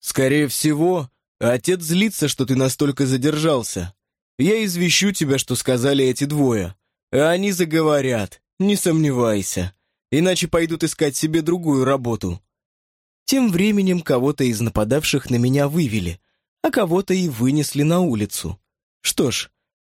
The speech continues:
поутру их ждёт не слишком приятное пробуждение. Синяков я наставил изрядно, а отважный Гаррет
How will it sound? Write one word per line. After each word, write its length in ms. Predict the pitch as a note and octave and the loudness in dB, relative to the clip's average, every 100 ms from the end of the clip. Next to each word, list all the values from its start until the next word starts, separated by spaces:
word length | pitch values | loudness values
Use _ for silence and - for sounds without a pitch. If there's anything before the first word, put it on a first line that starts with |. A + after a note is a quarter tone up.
| _ | _
поутру 540 | - C#4+ A#3+ - F#3+ G#3 | 0 0 0 0 0 2
их 180 | F3+ C3 | 2 0
ждёт 340 | A#2+ D3 - | -2 -2 0
не 100 | A3 | -2
слишком 520 | - B2 C3 - C3 | 0 0 0 -2 -2
приятное 520 | - A2+ A2 A2 A#2 | 0 0 0 0 -2
пробуждение. 840 | G#2 C#3 D3 E3+ C#3 A#2+ F#2+ F2 E2+ _ _ _ - | 0 -2 -2 -2 0 0 0 -2 -4 _ _ _ -4
Синяков 580 | - B3 G#3+ G#3+ G3+ G3+ | 0 0 0 0 -2 0
я 120 | E3+ | 0
наставил 560 | D3+ - C3 A#2+ B2 | 0 0 0 2 0
изрядно, 580 | C3 C#3+ B2+ G2+ F2+ F2 _ _ _ | 0 0 0 -2 -4 -6 _ _ _
а 140 | A2+ A#2 | 0 0
отважный 520 | A#2+ B2 A2+ A2+ G2+ | 0 0 0 -2 -2
Гаррет 540 | A2 F#3 D#3+ G2+ - | 0 0 0 -6 -12